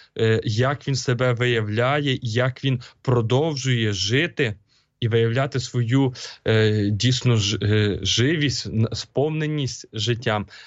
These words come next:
вже після того, як його,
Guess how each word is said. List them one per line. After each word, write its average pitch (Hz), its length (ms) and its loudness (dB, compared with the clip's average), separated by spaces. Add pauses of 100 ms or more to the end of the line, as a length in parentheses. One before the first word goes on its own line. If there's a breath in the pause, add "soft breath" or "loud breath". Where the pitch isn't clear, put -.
вже 113 540 0
після 123 400 -2
того, 123 360 0
як 110 480 -2 (280 loud breath)
його, 113 540 2